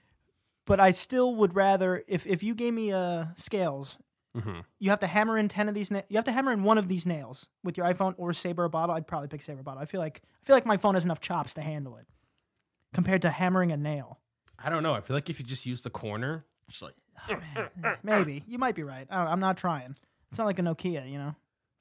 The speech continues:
Speaker 2: But yeah, you can saber a champagne bottle with an iPhone.
Speaker 1: You could
Speaker 2: It looks
Speaker 1: saber
Speaker 2: pretty cool.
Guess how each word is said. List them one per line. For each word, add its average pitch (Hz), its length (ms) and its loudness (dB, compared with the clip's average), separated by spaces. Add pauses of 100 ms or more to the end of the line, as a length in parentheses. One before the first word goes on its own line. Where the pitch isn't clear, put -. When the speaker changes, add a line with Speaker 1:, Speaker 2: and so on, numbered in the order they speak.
(300)
Speaker 2:
But 117 140 0
yeah, 98 120 2
you 110 180 -2
can 123 160 -4
saber 101 480 -2
a 92 40 -8
champagne 92 420 -10
bottle - 440 -18
with - 160 -20
an 85 80 -12
iPhone. - 320 -16 (240)
Speaker 1:
You 196 120 -10
could 269 200 -8
Speaker 2:
It 277 160 -4
looks 202 160 2
Speaker 1:
saber 196 40 -6
Speaker 2:
pretty 156 160 2
cool. - 240 -4